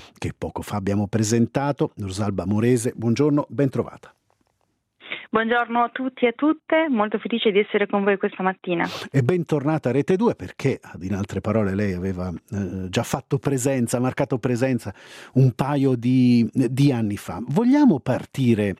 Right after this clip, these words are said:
Speaker 1: mm, professoressa Morese, lei insegna, si occupa di psicologia sociale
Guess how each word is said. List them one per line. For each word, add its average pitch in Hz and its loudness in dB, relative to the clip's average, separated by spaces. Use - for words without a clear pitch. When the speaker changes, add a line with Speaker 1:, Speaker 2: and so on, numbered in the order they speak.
Speaker 1:
mm, 107 0
professoressa 104 0
Morese, 98 0
lei 101 0
insegna, 101 -2
si - -2
occupa - -4
di - -14
psicologia 98 -4
sociale 110 -2